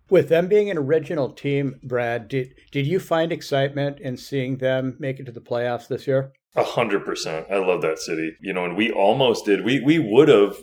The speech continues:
Speaker 2: under the new rules, but in two thousand fourteen, we finished one game out of it. On the final day, Sonny Gray and Oakland won, and, and we won, but it didn't matter. We had to, oh, we needed Oakland to lose.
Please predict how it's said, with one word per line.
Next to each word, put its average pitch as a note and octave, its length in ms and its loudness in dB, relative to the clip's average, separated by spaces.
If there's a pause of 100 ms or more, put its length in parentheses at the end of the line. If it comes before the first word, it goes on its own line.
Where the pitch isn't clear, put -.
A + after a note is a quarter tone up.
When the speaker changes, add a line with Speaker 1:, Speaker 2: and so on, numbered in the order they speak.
Speaker 2:
under G#2 280 2
the F#2 100 -6
new G#2 220 0
rules, E2+ 560 -2
but F2 260 2
in F2+ 80 -8
two G#2+ 160 -10
thousand F#2+ 720 0
fourteen, F#2+ 720 -4 (380)
we F#2+ 140 -4
finished F2 460 -4
one F#2 520 -4
game F2 540 -4 (280)
out F2+ 160 4
of D#2 140 -6
it. D2+ 100 -8 (180)
On E2+ 140 -6
the E2 80 -6
final G2 500 0
day, F2+ 380 4
Sonny F#2+ 400 -2
Gray F2+ 340 2
and F2 120 0
Oakland F#2 480 -2
won, F2+ 420 -2
and, E2 260 -8
and D#2+ 400 -8 (320)
we C3+ 200 6
won, F#2 400 0
but F2 100 -2
it E2 60 -6
didn't F2+ 200 0
matter. E2+ 300 0
We E2+ 220 -6
had E2+ 260 0
to, D#2+ 240 -2 (460)
oh, G2 180 -2
we G2 120 -4
needed F2 260 -2
Oakland F2+ 400 -4
to E2 60 -2
lose. D#2 520 -6